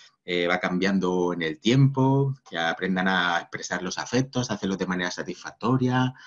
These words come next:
a vivir los deseos con legitimidad, eh, a poder disfrutarlos también con satisfacción. Entonces, son procesos que tienen que ver con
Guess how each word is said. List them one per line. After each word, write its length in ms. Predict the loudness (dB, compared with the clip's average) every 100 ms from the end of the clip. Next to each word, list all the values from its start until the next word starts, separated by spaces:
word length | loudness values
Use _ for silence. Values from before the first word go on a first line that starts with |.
| -20 -20 _ _
a 100 | -2
vivir 260 | 2 4 4
los 180 | 2 2
deseos 600 | 0 2 2 4 2 2
con 280 | 2 4
legitimidad, 1080 | 4 2 -2 0 0 2 2 4 4 4 2 0 -12 -20 -20 _
eh, 880 | 0 2 2 2 2 0 0 0 -2 -6 -12 -18 _ -8
a 120 | -4
poder 400 | 0 2 2 2
disfrutarlos 880 | -2 -2 -4 0 0 2 4 2 2
también 280 | 2 2
con 80 | 0
satisfacción. 760 | -2 -4 -4 -4 -6 -2 2 2
Entonces, 640 | 2 0 -4 0 0 0 -4 -20 -18 -18 -20 -20 _
son 1000 | -10 2 4 6 4 4 2 2 0 -2 -10 _ _
procesos 640 | 0 2 2 2 4 2
que 140 | 2
tienen 200 | 0 2
que 80 | 2
ver 180 | 2 2
con 440 | 2 -2 -4 -10